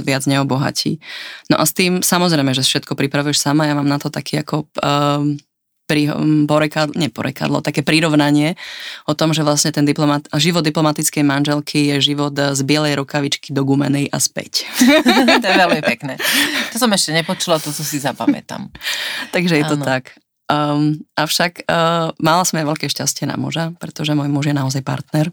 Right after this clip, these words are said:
Speaker 1: a ja o tom veľmi rada hovorím. Čiže napriek tomu, že žije svet,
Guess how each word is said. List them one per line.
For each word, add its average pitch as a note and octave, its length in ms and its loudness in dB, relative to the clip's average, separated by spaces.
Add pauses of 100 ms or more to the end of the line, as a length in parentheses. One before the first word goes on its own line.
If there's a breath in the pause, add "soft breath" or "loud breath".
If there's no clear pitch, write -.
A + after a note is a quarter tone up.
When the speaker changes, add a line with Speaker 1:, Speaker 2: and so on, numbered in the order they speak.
(540 loud breath)
Speaker 1:
a - 80 -10
ja D3 80 2
o C#3 80 -2
tom C#3+ 120 0
veľmi C#3 180 2
rada C#3 220 0
hovorím. C#3+ 500 2 (600 loud breath)
Čiže D3 340 0
napriek C#3 360 0
tomu, D3 300 2
že C3+ 380 0 (140)
žije D3 480 2 (280)
svet, D3 500 -2